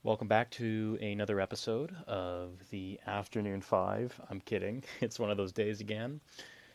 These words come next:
How to deal with negative people <clears throat> and dealing with energy vampires.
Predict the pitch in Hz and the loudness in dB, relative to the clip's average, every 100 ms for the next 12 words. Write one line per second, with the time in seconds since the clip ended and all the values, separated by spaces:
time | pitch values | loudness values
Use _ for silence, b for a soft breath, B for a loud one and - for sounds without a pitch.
0 | B B B - 156 214 262 - 196 139 | B B B 2 4 4 0 0 0 2
1 | 123 113 101 101 110 - _ - 120 113 | 6 6 6 2 -4 -8 _ 0 2 2
2 | 117 110 117 143 175 175 - 101 - 95 | 0 2 2 2 -2 -6 -2 0 0 -4
3 | 107 - _ _ 175 180 - 170 107 87 | -4 -8 _ _ 0 2 4 4 4 -2
4 | - _ _ _ _ _ _ _ - B | -14 _ _ _ _ _ _ _ -20 B
5 | B B - 110 107 131 165 165 113 120 | B B -2 -2 4 4 6 4 4 4
6 | 117 - - - _ _ _ 110 123 123 | 4 0 -14 -20 _ _ _ 4 6 4
7 | 110 117 107 101 95 92 - 50 50 - | 2 -2 0 0 0 -2 -4 -4 -6 -12
8 | - | -14